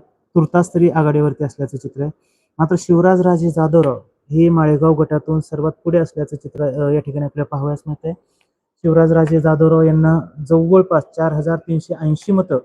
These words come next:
अ, मिळाली आहेत. ते सातशे सहासष्ट मतांनी, अ, आघाडीवरती आहेत. तर राजेंद्र बुरुंगे हे तीन हजार सातशे चोपन्न मतं त्यांना मिळालेली आहेत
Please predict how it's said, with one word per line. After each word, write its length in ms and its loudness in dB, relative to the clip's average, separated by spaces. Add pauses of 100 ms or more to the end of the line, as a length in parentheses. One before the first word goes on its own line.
(220)
अ, 140 -2
मिळाली 380 2
आहेत. 220 0 (140)
ते 100 0
सातशे 440 -6
सहासष्ट 540 -6 (580)
मतांनी, 580 0
अ, 60 -8
आघाडीवरती 760 0
आहेत. 200 -4 (340)
तर 180 0
राजेंद्र 440 0
बुरुंगे 380 -2
हे 300 -2 (500)
तीन 160 4
हजार 240 0
सातशे 560 -4
चोपन्न 680 -4
मतं 240 -2
त्यांना 240 -2
मिळालेली 440 -2
आहेत 240 -4